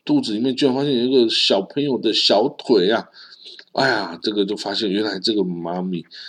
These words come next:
这个木乃伊居然是一个妈咪，是一个怀孕的妈咪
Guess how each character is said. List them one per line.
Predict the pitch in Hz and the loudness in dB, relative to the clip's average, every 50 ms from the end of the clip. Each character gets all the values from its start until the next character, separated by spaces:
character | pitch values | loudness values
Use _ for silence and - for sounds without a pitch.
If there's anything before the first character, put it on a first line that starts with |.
| - _ _ | -20 _ _
这 | - 101 95 | -2 -2 0
个 | 90 95 90 87 82 82 - - _ - _ | 2 2 2 2 0 -2 -8 -18 _ -20 _
木 | - 104 113 101 | -10 -6 -4 -4
乃 | 90 80 80 | -4 -2 -2
伊 | 95 98 90 92 - _ _ _ - - _ _ | -2 -4 -4 -8 -18 _ _ _ -20 -20 _ _
居 | _ - 147 151 156 156 | _ 2 4 4 6 6
然 | 139 117 98 107 120 | 4 4 2 0 0
是 | - - 143 143 | 0 2 2 2
一 | 147 | 0
个 | 143 127 127 117 | 6 8 8 8
妈 | 113 123 139 147 139 139 139 | 8 6 4 4 4 2 2
咪， | 139 139 135 120 104 95 95 | 2 2 4 4 2 2 0
是 | - - 131 | -2 0 0
一 | 131 | 2
个 | 120 120 | 2 0
怀 | 113 - _ - 104 101 117 | 0 0 _ 0 2 4 2
孕 | 120 131 165 160 139 120 104 | 2 2 2 0 0 -2 0
的 | - 120 107 104 101 - _ _ _ _ _ | 4 4 4 4 4 0 _ _ _ _ _
妈 | - 127 135 131 127 131 | -2 0 0 2 2 2
咪 | 127 127 120 113 101 87 - | 2 2 2 2 0 -4 -8